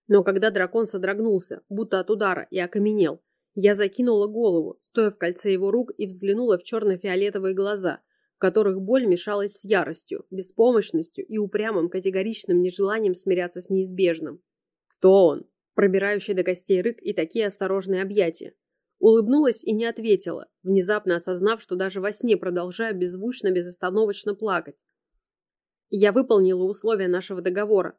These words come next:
сказала вместо этого. «Завершите сделку, лорд Кейнер». Он сцепил зубы и подался ближе,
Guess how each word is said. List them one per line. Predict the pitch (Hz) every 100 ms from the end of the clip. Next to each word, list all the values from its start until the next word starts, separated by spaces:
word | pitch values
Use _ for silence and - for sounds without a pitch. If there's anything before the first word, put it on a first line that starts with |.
| _
сказала | - - 185 180 175
вместо | 185 180 190
этого. | 196 180 156 - _ _ -
«Завершите | 190 190 214 - 277 208
сделку, | 190 196 196 180
лорд | 180 175 175
Кейнер». | - 185 160 - _ _ _ _ _ -
Он | 208 208
сцепил | - 202 226 220
зубы | 196 262 226
и |
подался | 175 175 196 202 214
ближе, | 208 208 165 151